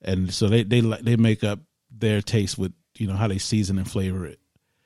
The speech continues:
But, um, some people do a, they, they, every, every single aspect. I'm not one of those every single aspect people. I don't really have a favorite with wood. I like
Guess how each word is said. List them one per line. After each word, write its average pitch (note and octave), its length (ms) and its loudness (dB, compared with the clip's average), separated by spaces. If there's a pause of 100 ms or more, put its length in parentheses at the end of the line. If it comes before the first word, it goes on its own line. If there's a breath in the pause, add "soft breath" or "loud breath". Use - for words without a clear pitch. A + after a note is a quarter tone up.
(380)
But, - 480 -2
um, G2 300 -2
some D3 200 2
people A#2 280 6
do G#2 400 4
a, - 100 -20
they, A#2 180 0
they, A2 200 2 (260)
every, A#2+ 340 2
every A#2 220 2
single G#2+ 280 2
aspect. G2+ 360 -4
I'm D3 120 4
not D#3 180 6
one C#3+ 100 8
of B2+ 60 6
those C3+ 220 8
every B2 180 2
single A2+ 260 4
aspect A#2+ 380 0
people. C#3 360 2 (960)
I A#2+ 80 0
don't B2+ 120 6
really A#2+ 160 6
have A2+ 160 6
a F#2 40 -2
favorite B2+ 480 6
with B2+ 200 0
wood. C#3 400 8 (160)
I B2 80 -4
like A2 240 0